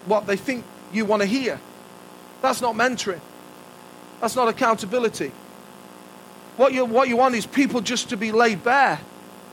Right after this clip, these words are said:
There's somebody who, a pastor who I, who I meet, and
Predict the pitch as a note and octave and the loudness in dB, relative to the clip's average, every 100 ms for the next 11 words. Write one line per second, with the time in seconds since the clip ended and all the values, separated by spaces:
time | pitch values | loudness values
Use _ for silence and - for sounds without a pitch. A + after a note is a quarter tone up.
0 | - - - - - G#3+ G#3 C4 B3+ A#3+ | -20 -18 -18 -18 -8 -4 0 0 0 0
1 | A3 - - - - - - A#3 - B3 | -2 -4 -14 -20 -20 -10 -6 0 4 4
2 | - A#3 G3+ G3 F#3+ G#3+ G#3+ A#3 C4+ - | 2 2 4 6 6 6 6 6 2 2
3 | G#3+ | -2